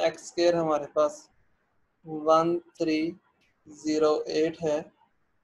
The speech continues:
समेशन X का होल स्क्वायर वन ज़ीरो टू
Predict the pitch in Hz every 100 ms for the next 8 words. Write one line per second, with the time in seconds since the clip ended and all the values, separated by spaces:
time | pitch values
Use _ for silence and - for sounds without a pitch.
0 | _ _ _ _ _ _ _ - 170 170
1 | 170 175 165 165 - 185 165 160 151 147
2 | - - 156 - - _ - _ _ _
3 | _ 165 151 156 160 165 160 156 156 -
4 | 160 160